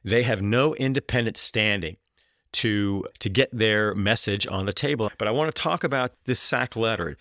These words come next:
from Division One. So you, you had a person, a guy named Cody Shimp, who was a baseball player at Saint Bonaventure University,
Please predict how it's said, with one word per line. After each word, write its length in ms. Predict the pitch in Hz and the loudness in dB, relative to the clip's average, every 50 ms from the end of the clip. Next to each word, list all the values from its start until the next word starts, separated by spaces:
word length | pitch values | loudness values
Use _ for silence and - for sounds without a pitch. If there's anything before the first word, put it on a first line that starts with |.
| - - - | -18 -20 -20
from 300 | - - 127 113 104 104 | -6 -2 0 0 0 0
Division 460 | 101 87 120 104 131 131 120 123 113 107 | -2 -2 2 4 4 4 4 2 0 0
One. 320 | 104 95 85 78 - - - - | 0 -2 -2 -4 -8 -8 -2 0
So 240 | - - 117 104 | 2 2 2 2
you, 160 | 98 101 104 107 | 2 0 0 -2
you 220 | 107 123 113 101 | -2 -2 -2 0
had 300 | 90 131 131 131 131 123 - | 0 0 0 0 0 0 -2
a 140 | 117 104 98 | -2 -4 -4
person, 500 | - - - 131 135 - - 110 104 98 | -4 -4 -2 -2 0 0 -2 -2 -4 -4
a 80 | 92 | -4
guy 180 | 90 113 120 123 | -2 -2 -2 -2
named 220 | 120 107 98 92 | -2 -2 -4 -6
Cody 500 | - - - 127 131 135 131 123 113 - - | -4 -4 -2 -2 0 0 -2 -4 -4 -6 -4
Shimp, 540 | - - - - - 101 95 95 - - _ _ | 0 2 2 2 2 0 -2 -4 -6 -12 _ _
who 260 | - 107 107 107 110 | -2 -2 0 0 0
was 260 | 104 98 104 104 92 | 0 0 0 0 2
a 120 | 110 104 | 0 0
baseball 560 | 101 90 123 135 139 - - - 107 104 95 - | 2 2 2 2 2 0 0 -2 -4 -4 -4 -6
player 400 | - - 104 95 92 95 98 - | -4 -2 0 0 2 0 0 -2
at 160 | - - - | -2 -2 0
Saint 440 | - - - 127 127 - - 98 - | 2 2 2 0 -2 -4 -8 -6 -4
Bonaventure 720 | - 117 123 123 120 98 98 92 90 92 - - 87 87 - | -2 -2 0 -2 -2 -2 -2 -4 -4 -4 -4 -6 -6 -8 -6
University, 720 | - 95 101 92 87 85 87 85 85 - - 82 80 92 | -4 -2 -2 -2 -2 -2 -2 0 0 0 -2 -2 -6 -10